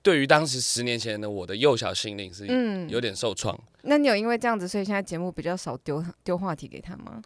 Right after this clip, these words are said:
Speaker 1: 哦，不会。
Speaker 2: 嗯。
Speaker 1: 我就是还是正常的，就是跟他聊天啊，或者是很常做球给他。
Speaker 2: 嗯。
Speaker 1: 因为他现在就是会一直跟我，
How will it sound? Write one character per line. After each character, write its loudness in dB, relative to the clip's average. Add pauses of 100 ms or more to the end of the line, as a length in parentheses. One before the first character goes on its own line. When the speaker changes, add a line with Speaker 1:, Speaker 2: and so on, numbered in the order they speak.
(120)
Speaker 1:
哦， 4
不 2
会。 8
Speaker 2:
嗯。 -8 (200)
Speaker 1:
我 4
就 2
是 2
还 2
是 4
正 6
常 -4
的， -4
就 -6
是 -4 (220)
跟 4
他 4
聊 0
天 0
啊， 0
或 0
者 0
是 -2
很 -4
常 -8
做 -2
球 -2
给 -10
他。 -10 (200)
Speaker 2:
嗯。 -4
Speaker 1:
因 4
为 2 (600)
他 6
现 2
在 -2
就 -4
是 -4
会 0
一 -2
直 -10
跟 2
我， -4